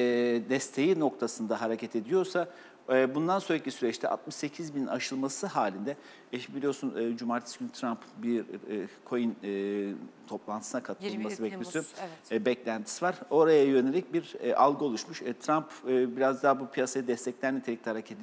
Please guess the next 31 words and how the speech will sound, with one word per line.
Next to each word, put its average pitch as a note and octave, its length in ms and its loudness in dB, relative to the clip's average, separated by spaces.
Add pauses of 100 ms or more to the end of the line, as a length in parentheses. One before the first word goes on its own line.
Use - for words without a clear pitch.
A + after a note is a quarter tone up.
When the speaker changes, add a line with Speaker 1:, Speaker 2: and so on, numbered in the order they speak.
Speaker 1:
ediyormuş A2 340 0
algısı G#2+ 420 -2
oluşmuş G#2 420 -6
vaziyette. G#2+ 460 -6 (440)
E, C3 160 4
bu D3+ 140 0
da D#3 160 6
ister C3+ 320 2
istemez, D#3 560 0
e, C3 140 -2
buradaki C3+ 300 -2
hareketin A#2 380 -4 (340)
bir E3 100 -4
tık - 240 -6
daha C#3 200 0
yukarı D3+ 380 2
doğru C#3 420 4
evrilmesini C3+ 580 2
sağlayabilir. A#2 520 4
Trump'ın C3+ 460 -2
başkanlık C3+ 500 0
tarafındaki B2 560 -2 (260)
gelişmeleri, A#2+ 680 0 (380)
e, A#2+ 420 4
kripto C#3+ 260 -4
piyasasının C3 460 -4
biraz B2+ 240 0
daha D3 100 -2
önünü B2+ 200 0
açabileceği B2 640 -2
beklentisi A2 640 -6